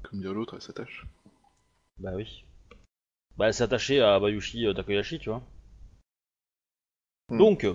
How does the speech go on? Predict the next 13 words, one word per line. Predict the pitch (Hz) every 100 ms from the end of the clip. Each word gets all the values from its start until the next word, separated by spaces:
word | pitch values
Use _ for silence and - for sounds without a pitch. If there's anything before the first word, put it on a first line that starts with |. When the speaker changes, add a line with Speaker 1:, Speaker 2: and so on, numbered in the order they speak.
| - - -
Speaker 1:
Il |
la | 107 104 104 107
Speaker 2:
je |
Speaker 1:
lâche | 110
pas | 135
Speaker 2:
commence | 185 196 214
Speaker 1:
tomber. | 123
Speaker 2:
par | 143 -
qui ? | - 147 - - - - - _ -
Je | -
commence | - 127 135
par | 156 -
qui ? | - 113 -